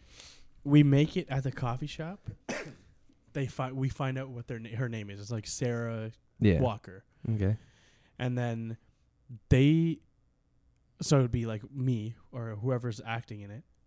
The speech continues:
Speaker 1: They see, they see her at the, on the side of the road, whatever. She
Speaker 2: Mm,
Speaker 1: tries to kill
Speaker 2: that
Speaker 1: them.
Speaker 2: happens, yeah.
Speaker 1: And then they go home and they tell everybody, like, "Holy fuck, this is what happened." And then everybody's just like, "Nah, like, it's probably just someone that looked like her."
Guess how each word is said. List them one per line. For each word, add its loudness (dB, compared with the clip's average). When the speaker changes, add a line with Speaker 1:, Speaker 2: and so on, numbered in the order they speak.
Speaker 1:
They 0
see, -2
they 0
see -4
her 0
at -2
the, 0
on 0
the -2
side -2
of -2
the -4
road, -6
whatever. -4
She -8
Speaker 2:
Mm, -8
Speaker 1:
tries -4
to -14
kill 0
Speaker 2:
that 0
Speaker 1:
them. -2
Speaker 2:
happens, 6
yeah. -6
Speaker 1:
And 2
then 0
they 2
go 6
home 10
and 0
they 0
tell 4
everybody, 2
like, 0
"Holy 10
fuck, 0
this -4
is -10
what -4
happened." -6
And -8
then -6
everybody's 0
just -2
like, -2
"Nah, 0
like, -4
it's -8
probably 2
just -2
someone 0
that -2
looked 0
like -2
her." -8